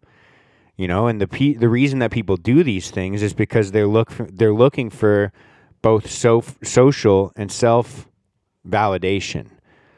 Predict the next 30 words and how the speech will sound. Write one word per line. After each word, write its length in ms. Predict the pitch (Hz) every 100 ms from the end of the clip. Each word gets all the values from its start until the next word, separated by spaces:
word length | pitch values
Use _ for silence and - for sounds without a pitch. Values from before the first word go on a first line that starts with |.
| _ -
because 280 | - 110 92
they're 120 | 104
looking 320 | 113 - 117
for 160 | - 107
people 360 | - 104 107
to 180 | 95 101
do 320 | 85 113 123
the 100 | 127
things 380 | 117 - 113 104
that 160 | 92 80
they're 240 | 117 190
doing. 380 | 113 80 65 58 _ _ _ _ _ _ _ _ _ _ _ _ _ _
And 640 | 95 95 92 90 87 85
that 240 | 85 98 107
allows 400 | 104 104 101 95
them 220 | 113 120
to 60 |
feel 280 | 110 113 107
kind 240 | - 113 98
of 120 | 82
good 200 | 110 107
about 260 | 98 104
the 80 | 101
things 320 | - 110 107
that 160 | 101 87
they 180 | 107 123
feel 280 | - 110 95
shame 320 | - 101 95
about 340 | 87 90 110
because, 480 | 104 - 104 95